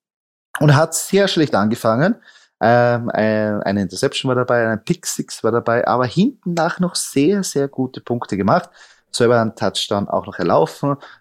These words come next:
Zwar nur zweihundertvierzehn Yards, aber drei Touchdowns erworfen. Insgesamt sechsundzwanzig Punkte nehme ich. Also wenn sie immer so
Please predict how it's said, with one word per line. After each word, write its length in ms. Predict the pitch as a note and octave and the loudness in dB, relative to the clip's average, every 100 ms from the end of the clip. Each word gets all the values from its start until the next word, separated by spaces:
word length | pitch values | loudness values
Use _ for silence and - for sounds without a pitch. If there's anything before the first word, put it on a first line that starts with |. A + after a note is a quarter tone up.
| - | -6
Zwar 180 | - A#2+ | 0 2
nur 160 | A#2 | 2
zweihundertvierzehn 720 | - G#2 G#2+ G#2 A2 G#2 G2+ | 0 0 0 0 -2 -2 -2
Yards, 400 | F#2 F#2 G#2 - - | 0 2 2 -2 0
aber 400 | F#2+ A2+ A#2+ A2+ | 2 2 2 0
drei 380 | G2 F2+ G#2 G#2+ | -2 0 0 -2
Touchdowns 840 | - F#2 - - G#2 F#2 F#2+ - | -2 -2 -2 -4 0 0 -2 -4
erworfen. 480 | F#2+ G2+ C#3+ - C#3 - - _ - - | -2 0 0 -2 -8 -10 -20 _ -8 -2
Insgesamt 540 | B2 - - G#2+ - - | 0 0 -2 -2 -4 -10
sechsundzwanzig 960 | - G#2 - A2 - G2 - - - | -2 -2 -2 -6 -2 -2 -2 -10 -8
Punkte 540 | A2+ B2+ - B2 A#2+ - _ | -4 -2 -2 0 0 -2 _
nehme 480 | F#2 F#2+ A#2 C3 F2 | 0 2 4 4 2
ich. 260 | - - | -2 -8
Also 180 | G2 F#2+ | -6 -4
wenn 120 | F#2+ | -4
sie 180 | F#2 G#2 | -2 0
immer 160 | C3 C#3 | 2 0
so 380 | B2 B2 A#2+ | 0 2 0